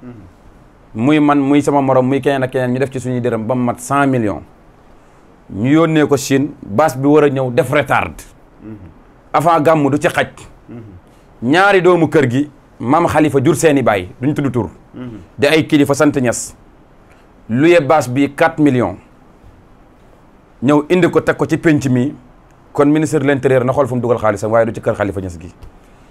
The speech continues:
Speaker 2: Loolu lañ amoon lu ñu détail ci
Speaker 1: Kon
Speaker 2: détail bu
Speaker 1: bâche
Speaker 2: ndaw
Speaker 1: bi,
Speaker 2: boobu.
Speaker 1: euh, liñ ne ministre bee ko fi indi.
Speaker 2: Ministre de l'Intérieur mësuñoo gis ndimbalam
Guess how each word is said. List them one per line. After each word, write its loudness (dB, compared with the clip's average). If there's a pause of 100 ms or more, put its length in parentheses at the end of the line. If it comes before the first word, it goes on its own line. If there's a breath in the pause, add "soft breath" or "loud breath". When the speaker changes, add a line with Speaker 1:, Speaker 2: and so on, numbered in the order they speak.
(180 soft breath)
Speaker 2:
Loolu 2
lañ 2
amoon 2
lu 2
ñu 0
détail 2
ci -12
Speaker 1:
Kon -10
Speaker 2:
détail 2
bu 2
Speaker 1:
bâche -2
Speaker 2:
ndaw 2
Speaker 1:
bi, -2
Speaker 2:
boobu. 0
Speaker 1:
euh, -8
liñ -6
ne -6
ministre -6
bee -6
ko -14
fi -14
indi. -4
Speaker 2:
Ministre 2
de 0
l'Intérieur 2 (120)
mësuñoo 0
gis -4
ndimbalam 2